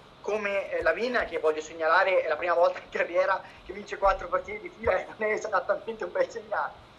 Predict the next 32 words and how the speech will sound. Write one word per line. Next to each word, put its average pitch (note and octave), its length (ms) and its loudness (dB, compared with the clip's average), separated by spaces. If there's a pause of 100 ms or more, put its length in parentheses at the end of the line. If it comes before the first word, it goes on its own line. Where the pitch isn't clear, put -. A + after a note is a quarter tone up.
(380)
Un, G3 140 -4
eh, G3+ 340 4
un G3 120 0
giocatore F#3+ 340 0
come A#3 200 -2
Vucevic, A#3 380 -6
che - 80 -12
è G3+ 40 4
un G3+ 60 2
altro G3+ 160 0
giocatore F#3+ 240 0
estremamente A3 640 0
solido F3+ 460 2
come F#3 200 -10
DeRozan, E3 560 -4
eh, C#3+ 160 -14
insomma, D3 300 -4
hanno D#3 160 -4
dimostrato F#3 420 -2
anche D#3 220 0
a - 20 -2
San D3+ 200 -8
Antonio D#3+ 500 -2
e D3 40 0
a C#3 60 2
Orlando, D3+ 480 0
insomma. - 200 -18 (720)
È, F3+ 140 -12
è A3+ 120 -2
chiaro D#4+ 320 6
che, G3 340 -4 (240)
mm, F3 100 -6